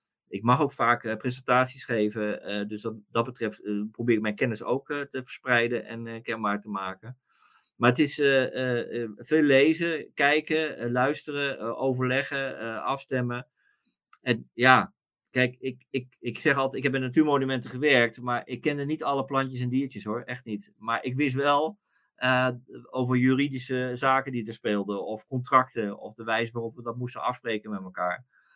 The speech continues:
En die verbinding leggen met die ecoloog, die dan heel veel van die plantjes en diertjes weet, en ik vanuit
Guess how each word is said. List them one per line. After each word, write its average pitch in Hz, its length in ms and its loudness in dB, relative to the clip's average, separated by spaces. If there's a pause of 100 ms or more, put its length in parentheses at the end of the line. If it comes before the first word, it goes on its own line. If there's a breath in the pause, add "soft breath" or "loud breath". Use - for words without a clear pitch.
(200)
En 101 160 4
die 143 140 8
verbinding 151 460 4
leggen 135 320 2
met 131 140 -4
die 139 100 -4
ecoloog, 135 600 4
die 131 120 -4
dan 120 180 -4
heel 147 260 4
veel 127 120 -2
van 123 100 -2
die 123 100 0
plantjes 127 340 -2
en 113 160 -8
diertjes 143 340 -2
weet, 151 400 -2 (140)
en 127 160 -6
ik 143 160 0
vanuit 127 480 0